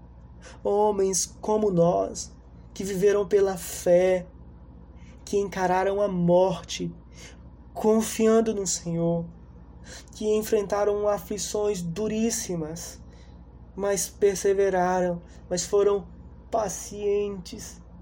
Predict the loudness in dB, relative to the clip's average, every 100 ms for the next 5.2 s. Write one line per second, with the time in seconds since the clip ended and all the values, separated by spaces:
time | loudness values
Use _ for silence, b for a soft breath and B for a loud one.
0 | B B -8 -6 -2 0 2 2 2 2
1 | -2 -2 -4 0 0 4 4 4 0 -6
2 | -6 -6 -6 -10 -8 -6 -6 -4 -4 -4
3 | -10 B B B B B -14 0 2 2
4 | 2 6 8 8 4 0 -4 -2 -2 -2
5 | -4 -6